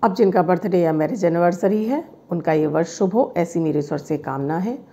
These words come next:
उन सभी व्यक्तियों का जिनका बर्थडे बीस नवंबर किसी भी वर्ष में हो या जिनकी मैरिज एनिवर्सरी बीस नवंबर किसी भी वर्ष में हो, सभी व्यक्ति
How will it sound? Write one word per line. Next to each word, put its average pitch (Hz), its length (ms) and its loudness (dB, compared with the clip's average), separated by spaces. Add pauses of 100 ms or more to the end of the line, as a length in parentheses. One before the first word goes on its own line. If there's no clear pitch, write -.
(320)
उन 165 140 -2
सभी 165 320 0
व्यक्तियों 220 460 2
का 240 180 2
जिनका 160 320 -2
बर्थडे 185 400 -2
बीस 220 320 -4
नवंबर 214 420 2
किसी 214 260 -4
भी 214 120 2
वर्ष 226 260 2
में 233 120 0
हो 247 200 -2 (460)
या 240 80 2
जिनकी 208 300 0
मैरिज 175 300 2
एनिवर्सरी 147 540 -4
बीस 196 320 -6
नवंबर 202 280 0
किसी 247 280 -4
भी 185 100 0
वर्ष 151 260 -6
में 160 80 -6
हो, 156 120 -4
सभी 196 380 -2 (1400)
व्यक्ति 202 340 2